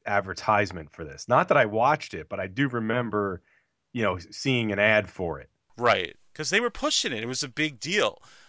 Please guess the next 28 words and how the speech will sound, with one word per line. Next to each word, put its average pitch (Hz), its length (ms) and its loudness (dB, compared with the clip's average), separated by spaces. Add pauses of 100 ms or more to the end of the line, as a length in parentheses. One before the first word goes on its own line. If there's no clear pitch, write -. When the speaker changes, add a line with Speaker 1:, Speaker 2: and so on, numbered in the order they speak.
(120)
Speaker 2:
But 147 160 -6
something, 196 640 -2 (100)
I 143 80 -2
feel 180 400 -4
like 202 200 -2
there's 131 380 -6
some 147 460 -4
story 135 580 -4
attached 104 440 -8
to 107 100 -8
it, 98 140 -6
because 117 320 -8 (320)
can 156 200 -6
you 208 120 -6
name 196 260 -2
another 135 300 -2
T - 160 -10
V 131 100 -10
special, 127 360 -8
no 117 100 -10
matter 107 180 -4
how 117 240 -4
obscure, 113 600 -4 (400)
that 123 120 2
has 120 120 -4
just - 200 -4
been 123 140 -8
scraped - 960 -6